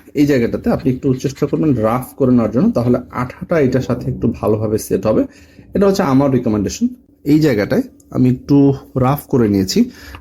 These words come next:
just এটা দিয়ে, যাতে এই জায়গাটাতে হচ্ছে আঠাটা একটু ভালোভাবে লাগে। So এই বিষয়টা আপনারা একটু খেয়াল রাখতে পারেন। এই জিনিসটা, এই ফেভিকলের সুপার গ্লু, এটা দিয়ে লাগানোর ফলে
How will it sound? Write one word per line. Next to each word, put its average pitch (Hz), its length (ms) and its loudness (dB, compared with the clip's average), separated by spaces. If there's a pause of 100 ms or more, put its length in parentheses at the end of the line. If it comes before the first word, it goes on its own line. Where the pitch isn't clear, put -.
(160)
just 123 280 -2
এটা 131 200 2
দিয়ে, 123 200 2 (540)
যাতে 123 500 2 (160)
এই 117 140 0
জায়গাটাতে 123 460 0
হচ্ছে 123 560 -4
আঠাটা - 320 -4
একটু 117 200 -2
ভালোভাবে 113 480 0
লাগে। 107 400 0 (380)
So 180 100 2
এই 170 40 4
বিষয়টা 147 300 -2
আপনারা 117 220 0
একটু 107 160 -6
খেয়াল 95 240 -2
রাখতে 87 200 -4
পারেন। 78 280 -4 (640)
এই 160 120 2
জিনিসটা, 139 420 4 (260)
এই 110 320 2 (380)
ফেভিকলের 131 520 2 (200)
সুপার 131 400 -2
গ্লু, 107 160 2 (520)
এটা 120 160 0
দিয়ে 143 120 2
লাগানোর 123 340 2
ফলে 143 240 0